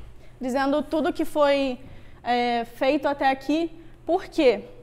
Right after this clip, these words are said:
Essa parte de código da câmera dois, é, esse background da câmera dois, vai ser utilizado no câmera X também. É, a partir, então, da vinte e um,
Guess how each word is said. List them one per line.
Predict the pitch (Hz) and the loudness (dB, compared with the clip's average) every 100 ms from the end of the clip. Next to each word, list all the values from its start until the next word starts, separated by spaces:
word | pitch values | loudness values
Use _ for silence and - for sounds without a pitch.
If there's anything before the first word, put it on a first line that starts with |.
| - - | -14 0
Essa | 269 370 | 2 2
parte | - 370 381 | 2 2 2
de | 359 | 0
código | 294 269 262 | 4 4 2
da | 240 269 | 2 0
câmera | 269 262 247 240 233 226 | 0 -4 0 2 2 2
dois, | 208 262 277 226 - - - - - - - - | 0 0 0 -2 -10 -14 -18 -18 -20 -20 -18 -6
é, | 233 233 233 | -2 0 0
esse | 254 | 0
background | 240 277 269 214 233 247 285 254 220 208 - | 0 0 0 0 2 4 4 2 0 -8 -12
da | 196 | -10
câmera | 208 247 226 220 | -6 -4 -2 0
dois, | 226 277 254 - - - - - - - - | 2 2 0 -6 -16 -18 -20 -20 -20 -18 -2
vai | 233 269 | 2 4
ser | 311 | 4
utilizado | 302 302 330 269 | 2 2 4 4
no | 277 | 2
câmera | 285 285 277 | 0 -2 0
X | 302 302 285 | -2 -2 -2
também. | 320 311 214 - - - - - - - - | 0 0 -4 -10 -18 -18 -18 -20 -20 -20 -12
É, | - 247 247 240 233 226 214 202 208 - - - - - - - | -2 2 2 2 0 0 -2 -4 -10 -16 -20 -20 -20 -20 -18 -8
a | - | -2
partir, | 240 294 - 311 | 4 4 4 2
então, | 320 311 277 | 4 4 2
da | 269 | 4
vinte | 269 285 - | 4 2 2
e | |
um, | 285 302 | 2 2